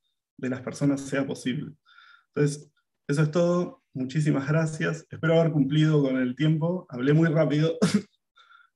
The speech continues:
Y bueno, estas son la página del estudio y, y nuestras redes.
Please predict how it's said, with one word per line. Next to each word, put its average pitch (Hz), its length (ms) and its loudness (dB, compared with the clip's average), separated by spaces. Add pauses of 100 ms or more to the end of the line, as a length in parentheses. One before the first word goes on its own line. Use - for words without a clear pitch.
(120)
Y 135 140 2
bueno, 151 200 6
estas 156 220 2
son 147 440 2
la 127 220 -2
página 151 380 0
del 139 180 2
estudio 156 540 0
y, 127 240 0
y 123 120 -4
nuestras 120 380 -10
redes. 165 480 -4